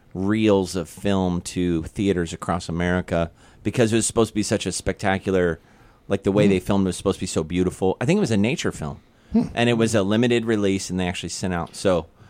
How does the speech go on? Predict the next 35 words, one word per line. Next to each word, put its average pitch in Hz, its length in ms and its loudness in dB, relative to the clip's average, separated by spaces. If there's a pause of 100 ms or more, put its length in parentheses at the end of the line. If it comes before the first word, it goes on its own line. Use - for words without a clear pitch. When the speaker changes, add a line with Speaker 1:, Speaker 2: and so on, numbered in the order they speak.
Speaker 2:
Well, 110 100 -4
this 117 100 2
Speaker 1:
I - 20 2
Speaker 2:
is 110 40 2
why 110 80 6
Speaker 1:
wonder 104 80 6
Speaker 2:
I 139 40 6
Speaker 1:
if 131 80 6
Speaker 2:
say, 101 40 4
Speaker 1:
they 127 120 6
still 120 320 0
have 117 300 -2
the 101 60 0
Speaker 2:
yeah. 104 60 4
Speaker 1:
old 101 340 4
reel-to-reel. 98 840 2
Speaker 2:
Yeah. - 140 -14 (1300)
This 110 120 -14
is 117 140 -14 (1000)
generally. 95 640 -4 (280)
Speaker 1:
Generally, 135 380 0
yeah. 165 140 4
I'm, 135 240 4
I'm 139 140 4
just - 180 -4
saying, 92 240 0 (340)
Speaker 2:
<laughs> - 340 -12
Speaker 1:
just, 202 300 0
just 185 200 -4
for - 100 -4
Speaker 2:
There 240 60 2
are - 40 2
Speaker 1:
conversation's 170 440 10
sake. 107 80 8
Speaker 2:
exceptions, 90 680 -4